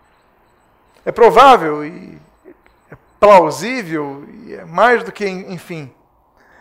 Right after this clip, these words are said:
é, pode-se especular que mais do que comum em alguns casos,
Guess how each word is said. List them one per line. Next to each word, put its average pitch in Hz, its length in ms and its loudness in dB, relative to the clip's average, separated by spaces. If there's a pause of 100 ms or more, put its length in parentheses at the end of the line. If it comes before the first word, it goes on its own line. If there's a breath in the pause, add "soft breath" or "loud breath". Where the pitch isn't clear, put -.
(140)
é, 147 640 0 (240)
pode-se 220 320 2
especular 208 720 2
que 196 100 -10
mais 220 300 -4
do 214 100 -14
que 220 140 -12
comum 233 440 -2
em 226 80 -8
alguns 180 360 -8
casos, 208 640 -2